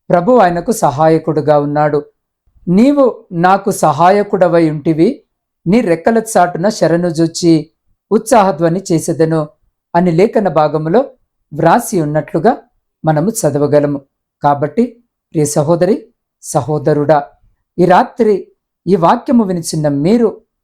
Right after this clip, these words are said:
ఎవరికి లేదా దేనికిని భయపడవలసిన అవసరం లేదు. ఎందుకంటే ఆకాశమును మరి భూమిని సృష్టించిన దేవుడు ఈ రాత్రి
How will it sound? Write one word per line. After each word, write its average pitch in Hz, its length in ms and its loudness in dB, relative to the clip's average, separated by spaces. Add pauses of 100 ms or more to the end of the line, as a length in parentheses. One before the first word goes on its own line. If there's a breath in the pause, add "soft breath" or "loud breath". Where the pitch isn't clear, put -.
(240)
ఎవరికి 185 600 -2 (420)
లేదా 165 240 2
దేనికిని 170 720 -2 (420)
భయపడవలసిన 151 1000 -2 (460)
అవసరం 151 440 0
లేదు. 143 500 0 (560)
ఎందుకంటే 156 760 -2 (340)
ఆకాశమును 202 880 -2 (520)
మరి 190 160 4
భూమిని 214 460 2
సృష్టించిన 160 640 -4
దేవుడు 160 460 0 (460)
ఈ - 80 2
రాత్రి 196 680 0